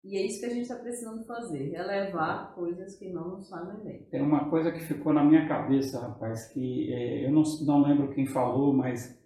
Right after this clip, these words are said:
Speaker 2: quem consegue te irritar, consegue te dominar. Né? Isso é muito forte, gente, porque não é você que manda em você, é outra pessoa que manda em você. Você já pensou nisso?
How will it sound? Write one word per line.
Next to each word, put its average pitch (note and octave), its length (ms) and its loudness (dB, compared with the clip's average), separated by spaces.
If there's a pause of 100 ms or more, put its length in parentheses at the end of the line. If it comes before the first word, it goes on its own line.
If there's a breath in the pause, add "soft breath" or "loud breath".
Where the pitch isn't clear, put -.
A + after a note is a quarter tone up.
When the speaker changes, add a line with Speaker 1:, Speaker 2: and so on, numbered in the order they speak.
(280 soft breath)
Speaker 2:
quem F3 140 0
consegue D#3+ 480 2
te D3+ 120 0
irritar, C#3 840 2
consegue C3 500 -2
te - 140 -12
dominar. B2+ 540 0 (720)
Né? - 240 -4 (200)
Isso F3 220 0
é - 20 6
muito D3+ 260 4
forte, B2 480 2
gente, G#2+ 320 -4
porque C#3 680 -4
não D3+ 220 8
é F#3+ 200 6
você F3 300 0
que E3+ 140 0
manda C#3 240 6
em B2+ 120 2
você, A#2 500 -8 (320)
é - 120 4
outra C#4+ 380 6
pessoa G#3+ 560 4
que D#3 80 6
manda C#3+ 320 8
em A#2+ 60 0
você. - 360 -4
Você G3+ 140 -10
já C4+ 140 -2
pensou C#3+ 440 0
nisso? - 420 -2